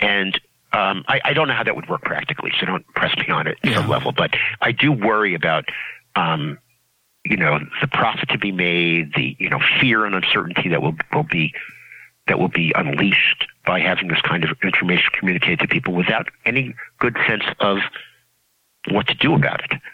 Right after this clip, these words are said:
Speaker 2: Well,
Speaker 1: Um,
Speaker 2: I think your
Speaker 1: you know, let
Speaker 2: book
Speaker 1: alone, you know, there's, there's epistemological problems with the, with the data about risk itself, which often gets,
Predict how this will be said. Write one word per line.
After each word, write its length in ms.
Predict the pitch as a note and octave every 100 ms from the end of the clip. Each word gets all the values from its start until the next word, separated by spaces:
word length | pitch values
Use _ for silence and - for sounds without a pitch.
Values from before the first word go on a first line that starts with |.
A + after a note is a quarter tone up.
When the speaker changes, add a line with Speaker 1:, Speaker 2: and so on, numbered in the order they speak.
| -
Speaker 2:
Well, 120 | - E3
Speaker 1:
Um, 320 | F3+ E3 E3 -
Speaker 2:
I 60 |
think 260 | - F#3+ -
your 100 | C#3+
Speaker 1:
you 60 | -
know, 80 |
let 100 | D#3
Speaker 2:
book 80 | F#3
Speaker 1:
alone, 220 | E3 D3 C#3
you 60 |
know, 100 | C#3
there's, 120 | B2 - F#3 - -
there's 120 | C3+
epistemological 640 | C#3 E3+ D3+ B2+ A#2 - -
problems 380 | D3 A#2+ A#2+
with 120 | - -
the, 80 | G#2+ -
with 100 | -
the 60 |
data 240 | F2 A2+ F#2+
about 220 | E2+ E2
risk 200 | G2 -
itself, 340 | - - F#2 -
which 160 | F2 - - -
often 220 | G2+ -
gets, 180 | E2